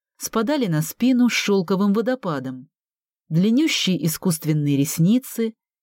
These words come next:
идеальные брови, неестественно полные губы. Вот вам полный портрет Ксении Комаровой. Учиться она не желала,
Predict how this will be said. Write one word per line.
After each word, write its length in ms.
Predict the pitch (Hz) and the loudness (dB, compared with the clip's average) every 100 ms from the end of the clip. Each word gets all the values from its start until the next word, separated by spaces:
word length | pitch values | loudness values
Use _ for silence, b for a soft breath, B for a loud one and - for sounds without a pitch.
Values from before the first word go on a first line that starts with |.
| _ | _
идеальные 760 | 190 180 190 190 165 143 139 139 | -2 0 2 0 0 -2 -2 -4
брови, 580 | 127 156 240 233 240 233 _ _ _ - | 0 2 2 2 0 -2 _ _ _ 2
неестественно 1080 | 156 151 147 - 202 247 - 226 226 220 220 - | 4 4 0 -4 -2 -2 -2 -2 2 2 0 0
полные 480 | 156 151 156 175 | 2 4 2 2
губы. 520 | 170 165 143 127 135 151 _ _ _ _ _ - | 0 0 0 0 -4 -8 _ _ _ _ _ -6
Вот 420 | 139 160 294 285 | 0 2 0 0
вам 300 | 285 277 269 | -2 -2 -2
полный 420 | 247 233 175 156 | 0 2 2 2
портрет 680 | 151 147 156 190 269 269 - | 0 -4 -2 0 0 -2 -14
Ксении 560 | - - 170 160 156 165 | -12 -2 2 4 4 2
Комаровой. 800 | 185 185 208 170 139 135 131 _ _ _ _ _ _ _ _ - | 0 0 2 0 -2 -4 -8 _ _ _ _ _ _ _ _ -2
Учиться 800 | 170 160 - 165 202 - 294 285 | 0 0 0 0 0 -2 0 2
она 180 | 269 | 2
не 140 | 214 202 | 2 2
желала, 640 | 202 202 180 147 135 135 | 0 0 0 -2 -4 -12